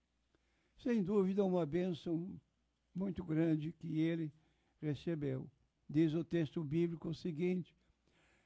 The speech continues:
"Então virou Ezequiel seu rosto para a parede e orou ao Senhor e disse: Ah, Senhor, peço-te, lembra-te agora que andei diante de ti em verdade,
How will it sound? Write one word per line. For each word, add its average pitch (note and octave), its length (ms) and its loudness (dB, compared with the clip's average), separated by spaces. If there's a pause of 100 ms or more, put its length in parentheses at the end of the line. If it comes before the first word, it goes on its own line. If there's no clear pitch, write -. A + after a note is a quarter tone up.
"Então A3 640 6
virou G3+ 460 6
Ezequiel F#3 560 2
seu F3+ 220 0
rosto E3+ 440 0
para E3+ 220 0
a E3 60 -2
parede E3 560 2
e E3 40 2
orou D#3+ 380 2
ao D3+ 80 -4
Senhor D#3 500 0
e D#3 80 2
disse: D3+ 560 -6 (640)
Ah, F3 240 4
Senhor, E3+ 720 2
peço-te, E3+ 840 0 (420)
lembra-te F#3+ 680 4
agora F3+ 520 4
que - 160 -4
andei E3+ 400 4
diante F3 460 0
de E3 160 2
ti G3 240 -6
em F3 160 4
verdade, D#3+ 840 0